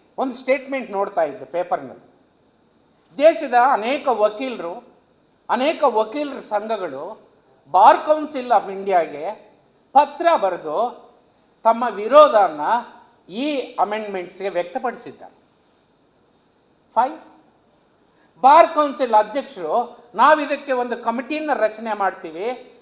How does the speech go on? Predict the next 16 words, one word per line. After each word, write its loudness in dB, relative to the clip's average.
ದೊಡ್ಡ 2
ದೊಡ್ಡವರೆಲ್ಲ 0
ಇದನ್ನು -2
ವಿರೋಧ 0
ಮಾಡಿದ್ದಾರೆ, -6
ಕಪಿಲ್ -2
ಸಿಬ್ಬಾಲ್, -4
ಸಿಂಘ್ವಿ, -8
ರೋತ್ಗಿ, -4
ಈ -16
ಥರ -4
ಅನೇಕ -6
ಜನರು -4
ಇದನ್ನು -6
ವಿರೋಧ -4
ಮಾಡಿದ್ದಾರೆ, -8